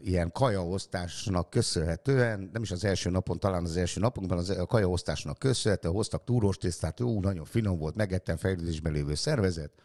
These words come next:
és akkor a, számolták az adagokat, hogy mennyi, hogy hívják, és amikor letett, fölcsapták a tátikát, és végül is a szerencsétlen, ö, szőrös nagy darab cigány gyerek, aki utoljára adta volna ki a csajkáját, mert ő az árka felelős,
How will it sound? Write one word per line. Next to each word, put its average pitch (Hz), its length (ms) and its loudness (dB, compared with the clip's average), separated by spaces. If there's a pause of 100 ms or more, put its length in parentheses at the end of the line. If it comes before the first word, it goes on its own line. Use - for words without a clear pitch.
(960)
és - 200 4
akkor 110 300 4
a, 101 160 2 (200)
számolták 107 680 -2
az 92 140 -2
adagokat, 87 520 0
hogy 85 180 -2
mennyi, 95 300 2
hogy 117 240 0
hívják, 123 280 0
és - 140 2
amikor 95 320 0
letett, 139 400 0
fölcsapták - 560 -2
a - 40 -6
tátikát, - 600 -4
és 101 120 -6
végül 101 240 2
is 82 140 -2
a 80 500 -2
szerencsétlen, 87 800 0 (120)
ö, 73 200 -2 (580)
szőrös 98 440 2
nagy 92 160 0
darab 76 240 -4
cigány 80 320 -2
gyerek, 90 280 -4
aki 80 200 -4
utoljára 82 540 2
adta 73 200 -2
volna 76 220 -2
ki - 120 -4
a 73 60 0
csajkáját, 92 560 0
mert 82 120 0
ő 82 40 2
az 71 140 -2
árka 120 260 0
felelős, 85 460 2